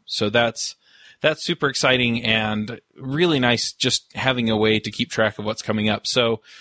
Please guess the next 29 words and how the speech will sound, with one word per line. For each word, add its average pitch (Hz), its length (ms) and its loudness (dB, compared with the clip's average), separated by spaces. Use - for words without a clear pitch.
as 123 160 0
I 123 100 2
kinda 131 260 0
get 123 220 -2
that 123 180 0
fleshed 120 520 2
out 117 440 4
and, 110 400 0
uh, 110 140 4
get 110 220 -2
that 120 140 0
visibility 117 680 0
on 110 160 4
it, 110 100 0
and 113 100 -2
I've 110 120 0
been 113 120 2
inviting 113 500 2
the 110 280 2
other 117 520 0
hosts - 680 -4
to - 160 -4
join 113 420 2
in 123 140 2
on 107 160 0
that, 107 300 0
you 120 160 0
know, 110 160 0
and 113 340 0